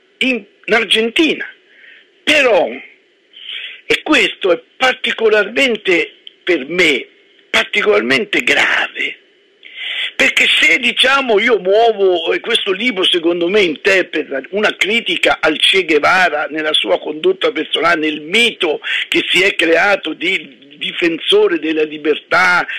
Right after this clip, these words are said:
di combattente per la, della rivoluzione, la democrazia e la libertà. In Argentina, pronto?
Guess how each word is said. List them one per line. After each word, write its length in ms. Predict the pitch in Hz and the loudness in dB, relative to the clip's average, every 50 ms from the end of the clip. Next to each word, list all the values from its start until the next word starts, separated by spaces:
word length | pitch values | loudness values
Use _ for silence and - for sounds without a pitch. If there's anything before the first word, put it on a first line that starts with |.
| - - | -10 -8
di 100 | - - | -8 -4
combattente 680 | - 190 185 175 170 175 175 - - 175 170 160 156 156 | -2 0 0 0 0 -2 -2 0 0 0 0 0 -2 -2
per 100 | - 165 | 0 2
la, 160 | 165 165 170 | 2 2 0
della 260 | 160 139 151 160 160 160 | 0 0 0 2 4 4
rivoluzione, 720 | 165 165 151 160 165 156 - - - 185 196 196 175 151 | 4 2 2 0 -2 -2 0 2 4 4 4 4 2 2
la 120 | 143 156 | -2 -4
democrazia 640 | 160 151 151 160 175 - 175 160 160 - - - 202 | -4 -2 -4 -6 -4 -2 -2 -2 -2 -4 -4 -2 0
e 40 | 190 | 2
la 100 | 170 165 | 2 2
libertà. 600 | 160 165 170 156 165 160 - - 156 143 - - _ _ _ _ _ _ _ _ - _ _ - - - - - - - - - - - _ _ _ _ _ _ _ | 0 0 -2 -2 -2 -2 0 -2 -2 -2 -2 -6 _ _ _ _ _ _ _ _ -20 _ _ -20 -20 -18 -16 -14 -14 -14 -14 -16 -18 -20 _ _ _ _ _ _ _
In 220 | - 320 330 311 | 0 0 2 2
Argentina, 840 | 277 247 233 226 - 226 226 - - 190 160 143 123 117 - - 135 _ _ _ _ _ _ _ _ _ _ _ _ _ _ | 2 2 2 2 2 2 2 0 0 0 0 0 -2 -6 -10 -16 -20 _ _ _ _ _ _ _ _ _ _ _ _ _ _
pronto? 520 | - 175 202 220 208 - - 147 135 - | -2 0 2 2 0 -2 -6 -6 -8 -8